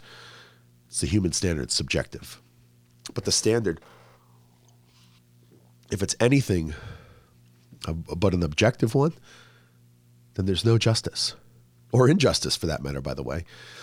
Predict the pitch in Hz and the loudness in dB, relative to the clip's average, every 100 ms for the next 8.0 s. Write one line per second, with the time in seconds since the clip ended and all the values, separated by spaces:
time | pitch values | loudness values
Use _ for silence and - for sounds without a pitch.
0 | - - - - - - - - - - | -14 -14 -16 -14 -8 2 4 4 2 -2
1 | - - 127 120 95 117 107 131 117 - | -4 -2 0 2 2 2 4 4 4 2
2 | 95 92 78 87 104 127 175 113 80 - | 0 2 2 2 4 4 4 2 2 2
3 | 104 135 - 143 - - - - - - | 2 2 4 2 2 -4 -6 -6 -6 -6
4 | - - - - - - - 139 143 151 | -4 -4 -10 -16 -16 -8 0 4 6 6
5 | 196 208 - 123 143 262 123 - - - | 6 4 4 4 6 8 6 2 -8 -20
6 | _ _ _ _ _ _ _ _ _ _ | _ _ _ _ _ _ _ _ _ _
7 | _ 127 156 - - 226 180 302 - | _ 0 2 4 4 2 4 2 0